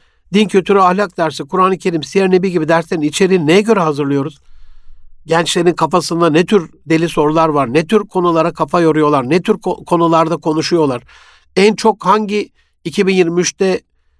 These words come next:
sosyal medyada ve webde konular tıklanmış? Gençler en çok hangi konularda konuşmuş? Sosyal medyada en çok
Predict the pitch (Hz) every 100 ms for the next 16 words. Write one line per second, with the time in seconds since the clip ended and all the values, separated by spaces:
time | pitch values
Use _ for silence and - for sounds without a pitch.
0 | _ _ - 180 165 185 175 170 165 165
1 | 175 170 151 165 143 165 160 185 175 -
2 | 170 170 180 131 160 - 160 147 - -
3 | 170 185 208 202 196 - 185 180 214 202
4 | 190 180 170 160 170 - 156 151 156 -
5 | 180 160 208 202 196 196 190 202 226 -
6 | 208